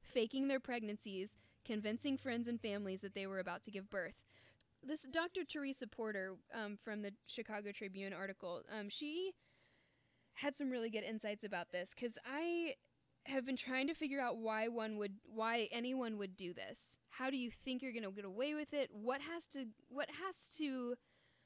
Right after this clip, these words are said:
come unglued in your brain, so to speak, to where this becomes the logical path or the only, the only, uh, the only way to proceed in your mind? So, um,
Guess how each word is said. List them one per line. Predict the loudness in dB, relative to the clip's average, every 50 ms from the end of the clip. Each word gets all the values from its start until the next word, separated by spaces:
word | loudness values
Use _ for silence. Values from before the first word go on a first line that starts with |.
| _ _ _ _ _ _ _ _ _ _ _ _ _ _ _ -10
come | -4 0 2 4 4
unglued | 4 4 2 0 -2 -4 -4 -4 -4
in | -4 -6 -6
your | -8 -8 -6
brain, | -6 -6 -6 -4 -6 -8 -8 -10
so | -10 -8 -8 -6
to | -6
speak, | -8 -8 -8 -6 -6 -8 -8 -10 -12 -20 _ _ _ _ _ -8
to | -6 -4 -4
where | -2 -2 -2 -2 -2
this | -4 -6 -10 -8 0 2 2 4 2 0
becomes | -4 -6 -8 -8 -6 -8 -8 -8 -8
the | -8 -6
logical | -6 -4 -4 -4 -4 -6 -10 -10 -6 -6 -6 -6
path | -6 -6 -4 -2 0 0 -2 -2 -6 -12 -16 -14 -8 -4
or | -4 -2
the | -2 -2 -2
only, | -2 -2 -2 0 0 -2 -2 -4 -6 -8 _ _ -8
the | -4 -2 -2
only, | -2 -2 -2 -2 -4 -4 -4 -4
uh, | -2 -2 0 0 -2 -4 -6 -8 _ _ _ _ _
the | -4 -4
only | -2 -2 -2
way | -2 0 -2 -2
to | -2 -4
proceed | -6 -6 -4 -4 -4 -6 -6 -6 -8 -8 -8 -10 -16 _ _ _ _ _ _ _ _ _ _ _ -20 -20 _ _ _ _ _ _ -8 -4
in | -2 0
your | 0 0 0
mind? | 0 -2 -4 -6 -8 -10 -12 -14 _ _ _ -20 -20 -20 _ _ _
So, | -4 -2 2 4 4 6 6 4 2 2
um, | 2 2 2 2 2 0 -2 -4 -6